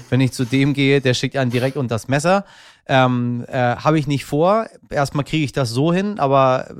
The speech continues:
vergessen wir mal mein Knie, sondern dass die Leute direkt unter das Messer geschickt werden. Ist das so, dass man das macht, damit man einfach ein bisschen mehr Geld verdient letztendlich? Also überflüssige Operationen, die gar nicht notwendig sind, damit das Haus, äh, rentabel bleibt?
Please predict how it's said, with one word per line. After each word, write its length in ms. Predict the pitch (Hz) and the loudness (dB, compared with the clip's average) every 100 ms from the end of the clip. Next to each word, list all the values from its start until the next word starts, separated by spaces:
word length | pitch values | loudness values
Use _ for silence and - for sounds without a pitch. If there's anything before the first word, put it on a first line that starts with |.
| 135 | -6
vergessen 400 | 143 147 160 160 | -2 -2 -2 0
wir 80 | 151 | 0
mal 60 | |
mein 280 | 139 135 202 | 2 0 0
Knie, 360 | - 143 143 175 | -2 -2 -2 -2
sondern 500 | 147 139 139 135 139 | -2 -2 0 -2 -2
dass 180 | 139 131 | -4 -2
die 100 | 135 | -2
Leute 240 | 139 139 | -2 -2
direkt 300 | 143 135 147 | -4 -4 -4
unter 180 | 160 139 | -4 -4
das 140 | 127 | -4
Messer 240 | 175 165 135 | -4 -2 -2
geschickt 400 | 110 - 98 - | -4 -6 -8 -4
werden. 320 | 95 87 87 - - - - _ - | -4 -4 -8 -12 -20 -20 -20 _ -18
Ist 500 | 240 - 180 - 220 | -14 -4 -4 0 0
das 220 | 214 - | 0 0
so, 260 | 196 226 | 0 2
dass 220 | 214 170 160 | 2 0 -2
man 160 | 151 | -2
das 200 | 143 127 | 0 0
macht, 300 | 147 180 - | 0 0 0
damit 260 | 147 143 156 | 0 0 0
man 140 | 151 | -2
einfach 520 | 151 139 160 165 - _ _ _ _ _ | -2 -2 0 -2 -4 _ _ _ _ _
ein 120 | 160 143 | -4 0
bisschen 260 | 156 170 | 0 2
mehr 120 | 165 | 0
Geld 280 | 151 160 190 | 2 2 2
verdient 500 | - 120 107 120 185 | 0 -2 0 -4 -2
letztendlich? 680 | 123 113 - 113 101 147 - | -2 -2 -2 -4 -2 -4 -2
Also 180 | 135 131 | -2 0
überflüssige 720 | 185 175 180 - 170 165 156 | 0 2 2 0 -2 -2 2
Operationen, 600 | 151 147 131 127 143 151 | 2 2 -2 -2 -2 -2
die 100 | 139 | -2
gar 160 | 131 131 | 0 0
nicht 180 | 131 131 | 0 -2
notwendig 540 | 147 156 156 156 139 | -2 0 -2 -2 -4
sind, 280 | 151 147 139 | -2 -2 0
damit 360 | 127 127 131 - | 0 0 -2 -2
das 320 | 120 - - | -2 -2 0
Haus, 420 | 117 113 - - _ _ _ _ _ | 2 2 -2 -12 _ _ _ _ _
äh, 80 | - | -2
rentabel 880 | 113 107 101 107 110 104 95 92 85 | 0 0 0 -2 -2 0 0 0 -4
bleibt? 480 | 82 78 80 - | -6 -8 -10 -16